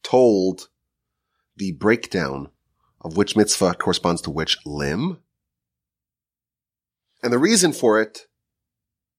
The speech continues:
is because you really need all of them.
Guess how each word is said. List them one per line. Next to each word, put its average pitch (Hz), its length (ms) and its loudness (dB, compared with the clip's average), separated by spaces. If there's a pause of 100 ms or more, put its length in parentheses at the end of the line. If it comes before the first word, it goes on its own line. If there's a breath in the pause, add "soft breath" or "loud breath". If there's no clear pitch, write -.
(600 soft breath)
is 110 140 -4
because 110 180 2
you 101 120 -2
really 131 200 2
need 95 420 0 (580)
all 90 240 2
of 69 100 -6
them. - 280 -14